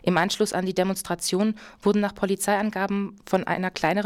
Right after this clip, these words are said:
Gruppe Flaschen und Steine geworfen. Insgesamt seien siebzehn Menschen vorübergehend festgenommen worden. Teilnehmerinnen des Protestes warfen der Polizei vor, mehrere Menschen, die den Ort der Auseinandersetzung verlassen wollten, geschlagen zu haben, darunter auch eine Journalistin.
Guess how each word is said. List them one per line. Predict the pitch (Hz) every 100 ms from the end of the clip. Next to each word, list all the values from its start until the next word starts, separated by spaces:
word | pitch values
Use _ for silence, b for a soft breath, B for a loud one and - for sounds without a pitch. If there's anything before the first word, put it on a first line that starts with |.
| 190
Gruppe | - - 175
Flaschen | 147 135 - 165
und | 170
Steine | - 143 160
geworfen. | 165 151 139 139 160 B B B B
Insgesamt | 175 - 165 170 185
seien | 170 165 170
siebzehn | 185 - 180
Menschen | 165 - 180
vorübergehend | 175 175 180 170 175 -
festgenommen | 170 - 170 151 151
worden. | 143 139 139 156 B B B B B
Teilnehmerinnen | 180 175 202 208 208 202
des | 190
Protestes | - 185 196 208 - - 185
warfen | 190 202
der | 196
Polizei | 196 196 - 170 180
vor, | - 180 170
mehrere | 170 208 233 196
Menschen, | 170 190 - 208 196
die | 180
den | 170 -
Ort | 160 -
der | 165
Auseinandersetzung | - 156 151 160 151 - 156
verlassen | - 147 - 185
wollten, | 170 165 170 B B B -
geschlagen | 220 175 156 156
zu | - 151
haben, | 147 147 147
darunter | 151 151 165 196 175
auch | 185
eine | - 170
Journalistin. | 175 170 175 147 - 135